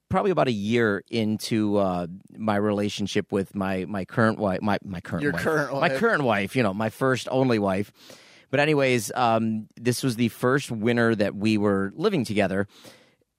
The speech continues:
Speaker 1: and she didn't have a snowblower and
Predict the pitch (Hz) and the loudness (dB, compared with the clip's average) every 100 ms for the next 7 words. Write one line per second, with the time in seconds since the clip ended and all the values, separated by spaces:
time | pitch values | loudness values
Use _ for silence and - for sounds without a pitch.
0 | 131 123 117 117 117 - - - 120 135 | 0 2 2 0 0 -4 -8 -2 0 2
1 | 156 143 143 - 117 101 104 104 107 104 | 2 0 0 0 0 2 2 2 2 0
2 | 107 95 92 98 | 0 -2 -4 -6